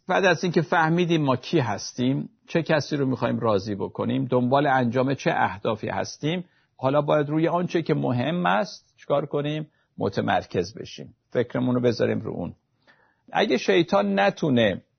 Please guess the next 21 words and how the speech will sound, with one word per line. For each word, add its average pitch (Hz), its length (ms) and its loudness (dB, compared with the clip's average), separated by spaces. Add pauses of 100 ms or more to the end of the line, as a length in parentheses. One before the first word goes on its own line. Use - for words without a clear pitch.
(220)
ما 127 300 4
را 131 160 4
به 113 120 2
کار 127 300 4
بد 151 340 4
وسوسه 107 520 0
کنه، 117 340 -2
ما 156 160 2
را 156 100 2
با 143 120 2
کارهای 139 720 0
به 120 200 0
اصطلاح 127 420 2
خوب 175 400 -2
مشغول 170 460 -2
می‌کنه 180 400 -4
اونقدر 170 480 2 (240)
که - 100 0
از 123 200 2
پا 127 160 2
دراریم. 90 560 -2